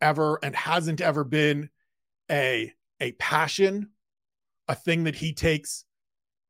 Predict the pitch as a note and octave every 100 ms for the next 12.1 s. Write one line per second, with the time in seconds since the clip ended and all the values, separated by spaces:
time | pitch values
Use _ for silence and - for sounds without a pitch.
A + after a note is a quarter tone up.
0 | _ _ - - D#3+ G3+ G#3 G#3+ F#3+ F3+
1 | - D3+ C#3 C3 C#3 B2 A#2 C3 A#2+ A#2+
2 | C3 C#3 D#3+ _ _ _ _ _ _ _
3 | _ _ _ - D#3 C#3+ - D#3 D#3 D#3
4 | C#3+ D#3 D3 C#3 _ _ _ B2+ - F3
5 | D#3 C#3+ - - D3+ - C#3+ - D#3 C#3+
6 | C#3+ C#3+ C3 - _ _ _ - D#3 D#3
7 | - F#3 F3+ C#3+ E3+ D3+ C#3 C#3+ C3 -
8 | D#3 D3 C3+ D3 C#3 C3 B2+ C3+ B2+ -
9 | B2 A#2 - - _ _ _ - D#3 C3+
10 | - - C3 - F#3 E3+ B2 D#3 D3+ C3+
11 | C#3 C#3 A#2+ - - _ _ _ C3 B2+
12 | A#2